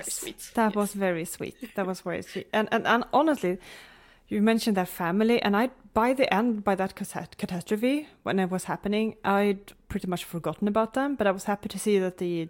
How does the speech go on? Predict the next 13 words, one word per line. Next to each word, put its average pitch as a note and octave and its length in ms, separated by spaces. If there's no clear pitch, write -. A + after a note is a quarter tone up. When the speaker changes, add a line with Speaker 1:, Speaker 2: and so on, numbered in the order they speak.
Speaker 2:
two F3+ 160
twin F3+ 340
boys E3+ 300
survived, F#3 720
but D#3+ 300
I F3 120
had F3+ 240
forgotten E3 460
<laughs> D3 60
about - 260
them - 260
by F3+ 160
then. B3 320